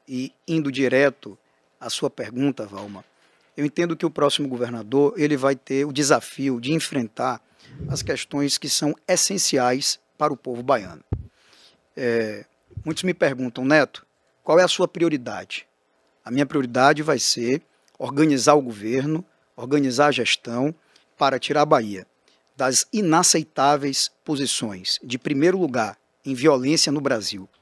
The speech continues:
primeiro lugar em desemprego no Brasil, último lugar em qualidade de educação e resolver o problema dessa longa espera na fila da regulação para conseguir um atendimento de saúde em nosso estado. Então,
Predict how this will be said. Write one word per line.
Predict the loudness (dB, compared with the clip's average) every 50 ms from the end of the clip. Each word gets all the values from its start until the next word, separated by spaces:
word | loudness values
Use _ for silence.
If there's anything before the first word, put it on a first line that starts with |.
| _ _ _ _ _ _ -10
primeiro | -4 0 2 2 2 2
lugar | 2 0 2 2 2
em | 2 2
desemprego | 0 0 0 0 -2 -2 -4 -2 0 2 2 2 2 0
no | -2 -2
Brasil, | -4 -6 -8 -6 -8 -8 -10 -12 -14 _ _ _ _ _ _ _ _ -20 _ _ -2
último | 0 0 0 2 0 0 2 2
lugar | 2 2 2 2 0 0
em | 0
qualidade | 2 2 2 2 0 0 2 4 6 6 6 4 0
de | -2 -4
educação | -4 -4 -6 -6 -6 -4 -4 -4 -6 -6 -10 -16 -18 _ _ _ -2
e | 2 2 2 2 0 _ _ _ _ _ _ _ -20 _ _ _ _ _ _ _ 0
resolver | 2 2 4 4 4 4 2
o | 0
problema | 0 0 -4 -4 -2 -2 -2 -2 -2 -2 -4 _ _ _ _ _ _ -4
dessa | -2 -2 0 0
longa | 2 4 4 4 4 4
espera | 0 -2 -2 _ 0 2 2 2 2 0 -4 _ _ _ _ _ -6
na | -6 -4 -4
fila | 0 4 6 6 6
da | 6 4
regulação | 2 0 0 -2 -2 0 0 0 -2 -2 -2 -4 -6 -6 -8 _ _ _
para | -12 -12 -8
conseguir | -6 -6 -6 -6 -4 -2 -2
um |
atendimento | -2 -2 -4 -4 -2 -2 0 0 0 -2 -2 -2
de | 0
saúde | 2 2 2 0 -2 -4 -6 -6 -8 -10 -14 _ _ -8
em | -8
nosso | -6 -6 -6 -6 -6
estado. | -6 -6 -8 -10 -14 -12 -10
Então, | -6 0 2 2 2 2